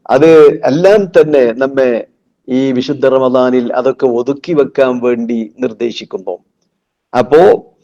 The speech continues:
അങ്ങനെ ക്ഷമ പാലിക്കുക എന്നുള്ളത് അതീവ, അധികമാർക്കും കഴിയുന്ന കാര്യമല്ല. പലപ്പോഴും നമ്മുടെ അമുസ്ലിം സുഹൃത്തുക്കൾ ചോദിക്കാറുണ്ട്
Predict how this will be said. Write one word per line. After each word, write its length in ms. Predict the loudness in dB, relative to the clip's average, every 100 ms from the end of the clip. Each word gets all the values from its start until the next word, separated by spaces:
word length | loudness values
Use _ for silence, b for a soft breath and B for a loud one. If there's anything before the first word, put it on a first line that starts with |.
| _ _ _ _
അങ്ങനെ 400 | 0 2 4 4
ക്ഷമ 280 | 4 2 2
പാലിക്കുക 600 | 4 4 4 0 0 2
എന്നുള്ളത് 920 | 4 4 2 0 2 2 4 2 0 -6 _
അതീവ, 420 | -4 0 2 2
അധികമാർക്കും 680 | 0 0 0 0 -2 -2 -6
കഴിയുന്ന 500 | -4 -4 -2 -4 -4 -2
കാര്യമല്ല. 560 | -2 -2 -4 -6 -10 -12 _ _ _ -4
പലപ്പോഴും 560 | -2 0 2 4 4
നമ്മുടെ 280 | 2 2 4
അമുസ്ലിം 520 | 4 2 -2 -4 -4
സുഹൃത്തുക്കൾ 760 | -4 -2 -2 -2 -2 0 0 -4 B B _
ചോദിക്കാറുണ്ട് 920 | 0 2 0 2 2 2 2 0 -2